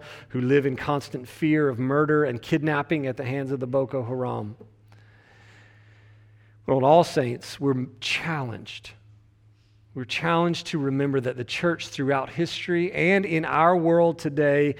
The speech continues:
can't rightfully be limited to our narrow experience or understanding of it.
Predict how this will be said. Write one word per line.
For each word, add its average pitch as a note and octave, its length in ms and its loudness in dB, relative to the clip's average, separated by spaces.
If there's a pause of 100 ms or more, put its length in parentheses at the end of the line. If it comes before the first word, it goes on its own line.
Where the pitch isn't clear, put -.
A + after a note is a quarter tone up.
(160)
can't E3+ 360 0 (320)
rightfully F3+ 640 4
be D#3+ 160 4
limited D3+ 600 4
to B2+ 180 -8
our D3 240 4
narrow C#3+ 460 2
experience C#3+ 760 -2
or C3+ 160 0
understanding B2+ 640 -6
of G#2 180 -12
it. - 80 -16